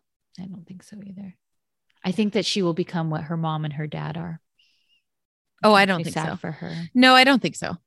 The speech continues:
Speaker 2: I don't think so.
Speaker 1: Where she grows to resent him. I hope that they're in therapy, seriously. I really do.
Speaker 2: I'm
Speaker 1: Like, I
Speaker 2: sure
Speaker 1: really,
Speaker 2: they are.
Speaker 1: I really hope she is. I really, I think I read somewhere that, like, a couple of her kids are in therapy, and thank God, because it's just, like, it's gotta be a burden on them too.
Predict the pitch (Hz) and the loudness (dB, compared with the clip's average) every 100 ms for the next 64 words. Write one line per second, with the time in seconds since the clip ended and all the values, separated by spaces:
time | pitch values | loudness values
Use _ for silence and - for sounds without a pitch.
0 | _ 185 180 - 190 - - 180 - 170 | _ -8 -8 -10 -16 -16 -16 -16 -12 -8
1 | 180 156 160 - 170 151 156 156 - 185 | -8 -6 -8 -8 -10 -8 -8 -8 -8 -6
2 | 190 202 _ _ _ - - 359 466 554 | -8 -12 _ _ _ -8 2 4 6 6
3 | 554 494 254 202 170 156 151 - 151 135 | 6 6 6 4 2 2 -4 -2 0 -2
4 | - 92 185 - _ _ _ _ _ - | -4 -8 -8 -12 _ _ _ _ _ -4
5 | 185 208 190 175 151 240 294 349 254 165 | 0 4 4 2 2 4 4 6 6 6
6 | 73 156 185 190 190 208 214 190 - 196 | 4 2 2 2 2 -2 -2 -4 -6 -4
7 | 160 160 156 160 160 160 - 190 190 233 | -2 -2 -2 -4 -6 -4 0 0 0 0
8 | 220 180 170 175 165 160 - 160 151 165 | 2 2 -2 -4 -4 -4 -4 -6 -6 -6
9 | 165 156 151 - 156 165 156 151 160 160 | -4 -4 -8 -6 -6 -4 -6 -6 -8 -8
10 | - 160 151 160 151 - 156 180 175 190 | -6 -4 -2 -4 -4 -4 -6 -6 -10 -10
11 | 208 202 185 175 - 185 - - 269 240 | -8 -8 -6 -8 -10 -16 -14 -10 -6 -4
12 | 196 165 160 165 160 160 156 - | -4 -4 -6 -4 -6 -6 -8 -8